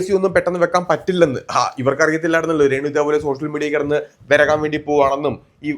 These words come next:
വായ വരുന്നൊക്കെ വിളിച്ചു കൂവാൻ വേണ്ടി പോവാണെന്ന് ഇവർക്കറിയത്തില്ല. അപ്പൊ ഇവരെന്ത് ചെയ്തു? തണുപ്പ് കിട്ടാൻ വേണ്ടിയിട്ട്, വലിയ ചൂടടിക്കാതിരിക്കാനായിട്ടൊരു, ഒരു മുകളിലായിട്ടൊരു ഗ്യാപ്പ് ഇങ്ങനെ വെച്ചിട്ടുണ്ടായിരുന്നു. ആ ഗ്യാപ്പിന്റെ ഭാഗത്ത് അകത്തോടെ ഒരു ചില്ലിട്ട് കഴിഞ്ഞാൽ ഈ പ്രശ്നം അങ്ങ് തീരും.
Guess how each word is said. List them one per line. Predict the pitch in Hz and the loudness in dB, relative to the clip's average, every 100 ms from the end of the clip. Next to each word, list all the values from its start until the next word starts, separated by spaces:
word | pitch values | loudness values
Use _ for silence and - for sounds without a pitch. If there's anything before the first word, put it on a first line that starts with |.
| 135 | 2
വായ | 143 151 160 | 4 6 2
വരുന്നൊക്കെ | 151 156 160 | 0 -4 -4
വിളിച്ചു | 127 156 170 - | -6 -6 -6 -2
കൂവാൻ | 156 151 156 | 4 4 4
വേണ്ടി | 160 160 | -2 -2
പോവാണെന്ന് | 165 175 | 0 0
ഇവർക്കറിയത്തില്ല. | 170 180 170 151 - - _ - | 2 4 4 0 -8 -12 _ -4
അപ്പൊ | - | 4
ഇവരെന്ത് | 196 220 220 | 6 6 2
ചെയ്തു? | 220 208 - _ - | -2 -2 -6 _ 0
തണുപ്പ് | 147 139 185 | 0 2 0
കിട്ടാൻ | 185 175 151 151 | 2 2 2 0
വേണ്ടിയിട്ട്, | 147 143 185 | -2 -4 -2
വലിയ | 175 180 | -2 0
ചൂടടിക്കാതിരിക്കാനായിട്ടൊരു, | 165 175 165 160 147 160 160 160 180 165 | -2 -2 0 0 0 -2 0 2 2 2
ഒരു | 185 165 | 2 2
മുകളിലായിട്ടൊരു | 170 180 170 170 131 | 4 4 2 0 2
ഗ്യാപ്പ് | 156 175 180 | 2 2 -2
ഇങ്ങനെ | 165 196 | -2 0
വെച്ചിട്ടുണ്ടായിരുന്നു. | 208 202 170 131 107 - - - 95 | 0 0 0 0 -2 -16 -18 0 2
ആ | 165 | 4
ഗ്യാപ്പിന്റെ | 165 170 175 180 190 | 4 4 2 4 4
ഭാഗത്ത് | 180 170 196 170 | 4 2 0 0
അകത്തോടെ | 160 180 180 | 0 -2 -2
ഒരു | 185 | -6
ചില്ലിട്ട് | 175 175 190 190 180 | -6 -4 -2 2 2
കഴിഞ്ഞാൽ | 175 185 180 151 - - - | 4 4 6 6 2 -14 -4
ഈ | 220 220 | 0 0
പ്രശ്നം | 196 220 214 | 0 0 2
അങ്ങ് | 208 196 | 0 0
തീരും. | 190 | -4